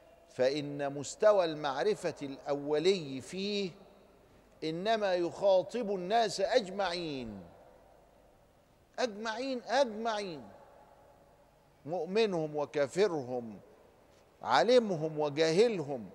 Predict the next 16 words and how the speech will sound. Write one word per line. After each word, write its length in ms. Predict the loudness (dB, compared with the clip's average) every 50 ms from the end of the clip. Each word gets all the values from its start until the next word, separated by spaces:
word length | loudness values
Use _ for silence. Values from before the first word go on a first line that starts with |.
| -14 -4
ولذلك 840 | 0 2 2 2 2 0 -2 2 6 6 6 6 4 0 -4 -4 -4
فهو 420 | -4 -4 -4 -6 -4 -2 -2 -2 -2
يخاطبهم 1000 | -2 -4 -6 -6 -2 -2 0 0 -2 -4 -6 -6 -4 -4 -4 -4 -6 -8 -6 -4
بالظاهر. 680 | -4 -4 -4 -4 -2 0 2 2 2 0 -6 -14 -20 -20 -20 -20 -20 -20 -20 -20 -20 -20 -20 -20 -20 -20 -20 -20 -20 -20 -20 _ _ _ _ _ _ _ _ _ _ _ _ _ _
طب 140 | -2 0 0
والحقائق 840 | 2 -2 -2 -2 -6 -8 -8 -2 0 2 4 4 2 2 -4 -8 -8 -12 -16 -18 -18 -20 -20 -20 -20 -20 -20 -20 -20 -20 -20 -20 -20 -20 -20 -8 -4
التي 440 | -2 -2 0 0 -2 -2 -2 -6 -8
تظهر 580 | -4 -2 -2 -2 0 0 2 2 2 2 2 2
لنا 500 | 0 0 0 0 -2 -4 -4 -4 -6 -6
إما 320 | -6 -4 -4 -2 -2 -2
بالمعقول 880 | -2 -2 -4 -6 -4 -4 -4 -4 -4 -6 -6 -6 -4 -2 -2 0 0 0
وإما 580 | 0 0 0 0 -4 -6 -6 -4 -2 0 0
بالمحسوس 840 | 0 -2 -4 -6 -6 -8 -8 -10 -10 -12 -8 -6 -4 -4 -4 -4 -2
وإما 540 | 0 0 0 0 -2 -6 -6 -4 -2 0 0
بالتجريب 880 | 0 -2 -6 -8 -6 -4 -4 -4 -4 -6 -6 -4 -6 -6 -6 -4 -2 0
وإما 640 | 0 0 0 0 -4 -4 -6 -4 -4 -2 -2 -2